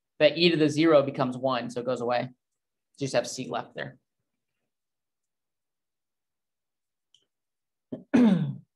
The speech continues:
The other way to do it, which I, I wanna make sure I show because there are gonna be people that are likely to do it the other way. The other way to do it is after you integrate.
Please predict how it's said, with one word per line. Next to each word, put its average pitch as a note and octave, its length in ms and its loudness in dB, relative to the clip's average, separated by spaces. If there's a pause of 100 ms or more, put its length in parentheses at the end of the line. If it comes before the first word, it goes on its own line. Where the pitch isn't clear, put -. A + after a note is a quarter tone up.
The G3+ 140 2
other C#4 260 8
way G#3 200 8
to D#3 100 0
do C3+ 160 0
it, E3 240 0
which D3 220 -2
I, C#3 280 0
I C#3+ 100 -2
wanna F#3 200 4
make A3+ 160 2
sure G#3 160 2
I F3 80 6
show E3+ 380 4
because C#3+ 400 -2
there D3+ 120 2
are F3+ 140 4
gonna F#3+ 140 -4
be F3 80 -4
people E3 320 -4
that D3+ 120 -2
are C3+ 360 -6
likely D#3 420 -4
to C#3+ 100 -12
do C#3+ 200 0
it D#3 100 6
the D#3+ 80 4
other E3 160 8
way. F3 340 6 (520)
The E3+ 100 2
other G3 260 8
way G#3 220 8
to G3 160 -2
do E3 240 4
it D#3 260 4
is D3 560 0 (560)
after F#3+ 360 -2
you F3 160 -4
integrate. G#3 500 0